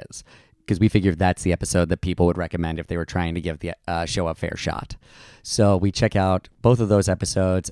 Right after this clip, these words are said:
and then we talk about it for an hour. You know, you, you guys know how podcasts work. I don't have to explain that wheel.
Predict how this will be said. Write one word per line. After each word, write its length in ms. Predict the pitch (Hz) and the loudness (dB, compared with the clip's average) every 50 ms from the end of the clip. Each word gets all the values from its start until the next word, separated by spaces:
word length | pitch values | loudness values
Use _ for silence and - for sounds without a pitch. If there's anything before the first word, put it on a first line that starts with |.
| - - | -6 -4
and 200 | 98 92 92 95 | -4 -4 -2 -4
then 440 | 92 90 90 90 90 92 95 87 87 | -4 -4 -4 -4 -4 -4 -4 -4 -4
we 560 | 95 92 90 90 92 92 92 92 92 92 92 | -4 -4 -2 -2 -2 -2 -2 0 -2 -2 -2
talk 280 | - - 90 87 85 | 0 0 0 2 2
about 220 | - 90 90 90 95 | 0 0 2 2 0
it 140 | - - - | 0 -2 -8
for 480 | - - 101 98 107 113 113 120 - _ - | -2 0 2 2 2 0 -2 -4 -6 _ 0
an 100 | 135 139 | 4 4
hour. 300 | 139 123 95 85 80 - - | 6 6 4 4 0 0 2
You 120 | 127 127 | 2 4
know, 160 | 98 82 85 - - _ | 4 4 2 -2 -2 _
you, 200 | 147 143 139 - _ _ - | 4 4 4 4 _ _ -2
you 160 | 127 127 120 | 0 2 4
guys 240 | - 101 90 - - | 4 2 2 2 0
know 80 | 85 | -2
how 80 | 78 78 | -2 -2
podcasts 480 | - - 69 - - - - - - - | -2 -2 -4 -4 -4 -6 -8 -8 -6 -6
work. 240 | 50 50 - - - | -6 -8 -8 -6 -2
I 80 | - 92 | 0 2
don't 100 | 85 82 | 2 2
have 80 | 82 | 0
to 40 | - | -2
explain 300 | - - - - 87 80 | -6 -6 -6 -6 -4 -4
that 160 | 78 80 - | -6 -6 -6
wheel. 200 | - 85 87 90 | -4 -4 -4 -4